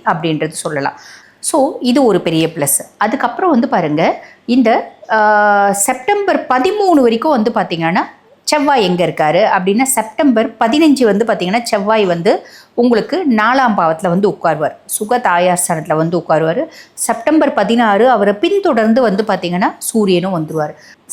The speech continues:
செப்டம்பர் மாதம் பதினாறாம் தேதி வந்து பாத்தீங்கன்னா புதனும் உங்களுக்கு, ஆ,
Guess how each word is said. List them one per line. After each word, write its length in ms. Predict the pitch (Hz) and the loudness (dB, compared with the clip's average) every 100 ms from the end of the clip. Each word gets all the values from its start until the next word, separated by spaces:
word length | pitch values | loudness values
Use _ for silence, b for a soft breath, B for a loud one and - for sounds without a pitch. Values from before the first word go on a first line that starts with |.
| - | -4
செப்டம்பர் 520 | 254 - 349 311 247 202 | -2 0 0 2 2 2
மாதம் 280 | 190 254 285 | 0 0 0
பதினாறாம் 640 | - 330 359 277 226 196 175 | -2 0 0 2 2 0 0
தேதி 200 | 175 170 165 | 0 2 0
வந்து 160 | 185 247 | 0 -2
பாத்தீங்கன்னா 440 | 185 180 165 190 226 185 | -2 -2 -2 0 0 0
புதனும் 500 | 196 196 226 233 370 - _ _ _ _ 220 | 0 2 2 2 0 -6 _ _ _ _ -4
உங்களுக்கு, 360 | 214 208 247 320 - B _ | -2 0 0 -2 -4 B _
ஆ, 40 | - | -2